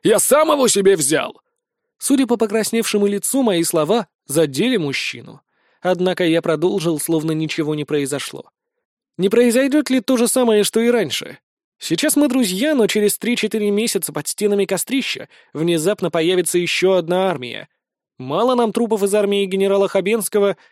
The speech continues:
ещё и людей графа Шубного придётся закапывать. Лично меня этот момент крайне смущает.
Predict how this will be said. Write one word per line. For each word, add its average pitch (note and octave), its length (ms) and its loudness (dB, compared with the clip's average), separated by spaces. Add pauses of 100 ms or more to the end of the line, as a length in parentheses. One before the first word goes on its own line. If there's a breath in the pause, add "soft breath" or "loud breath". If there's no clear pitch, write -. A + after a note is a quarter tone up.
(160 soft breath)
ещё C3+ 320 -4
и D#3+ 60 2
людей E3 320 0
графа F3 280 -4
Шубного F#3 480 -2
придётся E3+ 460 -2
закапывать. C3+ 640 -8 (520)
Лично F3 320 0
меня F#3 340 2
этот D#3+ 200 -2
момент F3 360 -2
крайне E3 380 -2
смущает. - 600 -6